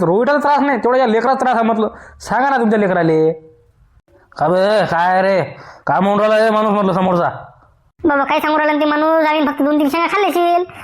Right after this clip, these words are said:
Speaker 2: अ, ते काही म्हणते बुवा, ते चोरला गिरला, काही म्हणते, अ, ते म्यानं चोरल्या.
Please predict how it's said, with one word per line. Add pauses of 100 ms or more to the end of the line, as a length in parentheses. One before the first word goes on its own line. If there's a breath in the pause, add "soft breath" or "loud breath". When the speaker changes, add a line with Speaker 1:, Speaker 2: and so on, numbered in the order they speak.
(120)
Speaker 2:
अ,
ते
काही
म्हणते
बुवा,
ते
चोरला
गिरला,
काही
म्हणते, (340 loud breath)
अ,
ते
म्यानं
चोरल्या.